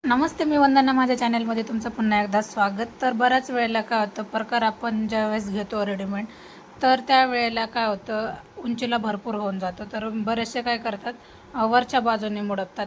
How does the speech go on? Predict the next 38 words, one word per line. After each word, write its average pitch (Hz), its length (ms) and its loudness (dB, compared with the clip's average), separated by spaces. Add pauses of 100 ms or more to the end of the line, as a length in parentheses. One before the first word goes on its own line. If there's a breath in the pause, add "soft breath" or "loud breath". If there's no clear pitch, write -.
तर 226 80 -2
वरच्या 240 360 -2
बाजूने 240 400 -2
न 233 100 -4
मुडपता 226 500 -4
आता 220 280 -4
जेवढी 247 300 -2
मला 240 240 0
लागते 226 440 -4 (360 loud breath)
तेवढं 254 260 2
मी 247 180 2
खालून 226 300 0
एक 233 100 -2
लाईन 226 400 2
आखून 247 340 0
घेतली 214 280 -2
आणि 214 200 4
ही 214 160 2
लाईन 220 200 6
आपल्याला 214 320 0
कट 254 220 -4 (100)
करायची. 202 340 -2
नंतर 247 340 2
मग 247 220 0
आपण, 233 340 0 (380 loud breath)
अ, 240 300 0
एक 269 200 0 (100)
ते 262 100 2
सव्वा 247 280 2
इंच 233 260 0
आपण 226 300 0
फोल्ड 233 300 0
करणार, 208 360 -2
जसे 226 220 -4
आत्ता 233 260 0
नवीन 233 320 0
प्रकार 214 360 -6
आलेत 202 260 -4